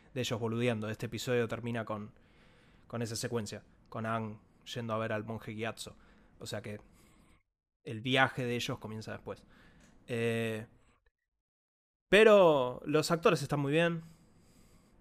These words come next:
Eh, el actor de Zuko está muy bien, el actor del tío Airo está muy bien.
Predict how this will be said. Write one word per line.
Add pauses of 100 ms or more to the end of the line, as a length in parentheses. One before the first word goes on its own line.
Eh,
el
actor
de
Zuko
está
muy
bien,
el
actor
del
tío
Airo
está
muy
bien.